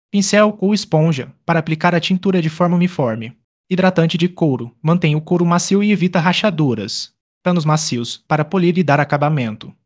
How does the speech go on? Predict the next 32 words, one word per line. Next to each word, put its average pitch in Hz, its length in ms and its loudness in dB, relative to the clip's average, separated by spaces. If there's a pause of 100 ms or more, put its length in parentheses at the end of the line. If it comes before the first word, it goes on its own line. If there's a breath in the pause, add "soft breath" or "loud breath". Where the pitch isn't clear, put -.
(200)
Passos 202 300 0
finais 185 420 -2
para 180 220 -2
finalizar 214 500 0
a 143 40 -2
restauração. 170 600 -2
Depois 165 360 -2
de 208 80 -2
preparar 190 500 0
sua 214 160 -4
bolsa, 180 540 -2
siga 214 260 -4
estes 208 300 -4
passos 160 360 -2
para 180 200 -2
finalizar 208 520 0
a 156 60 0
restauração. 151 800 -2 (120)
Um. 123 260 -8 (360)
Limpeza. 147 640 0
Use 196 180 2
a 185 60 6
limpeza 165 380 2
de 156 100 0
couro 170 300 0
para 190 160 2
remover 175 420 2
sujeira. 120 640 -2 (280)
Dois. 139 480 0 (280)
Aplicação 180 500 -4
da 180 80 -2
tintura. 175 560 -4